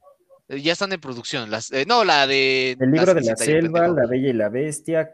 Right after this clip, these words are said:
Speaker 1: Eh,
Speaker 2: Cruella,
Speaker 1: el libro de la
Speaker 2: Dumbo,
Speaker 1: selva también ya salió.
Speaker 2: Maléfica,
Speaker 1: Ah, la de
Speaker 2: Cenicienta,
Speaker 1: Maléfica también.
Speaker 2: Aladín.
Speaker 1: Cruella, por ejemplo. Cruella es de los ciento un dálmatas. Aladín, güey, Aladín.
Speaker 2: Ujú. Mi amigo el dragón.
Speaker 1: Y está, está,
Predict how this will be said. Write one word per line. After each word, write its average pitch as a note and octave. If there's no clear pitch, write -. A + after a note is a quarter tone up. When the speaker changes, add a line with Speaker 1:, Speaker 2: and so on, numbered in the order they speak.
Speaker 1:
Eh, C#3+
Speaker 2:
Cruella, D3
Speaker 1:
el C#3+
libro E3
de E3
la C#3+
Speaker 2:
Dumbo, -
Speaker 1:
selva D3
también B2
ya C#3
salió. C3
Speaker 2:
Maléfica, D3+
Speaker 1:
Ah, A3
la G3+
de F3
Speaker 2:
Cenicienta, -
Speaker 1:
Maléfica F3+
también. D#3+
Speaker 2:
Aladín. A2+
Speaker 1:
Cruella, G#3+
por D#3+
ejemplo. F3
Cruella A3+
es A3+
de G#3+
los E3+
ciento F#3
un F3+
dálmatas. D3+
Aladín, F3
güey, C#3
Aladín. B2+
Speaker 2:
Ujú. C#3+
Mi A#2+
amigo C3
el B2+
dragón. G#2+
Speaker 1:
Y C#3+
está, E3+
está, F3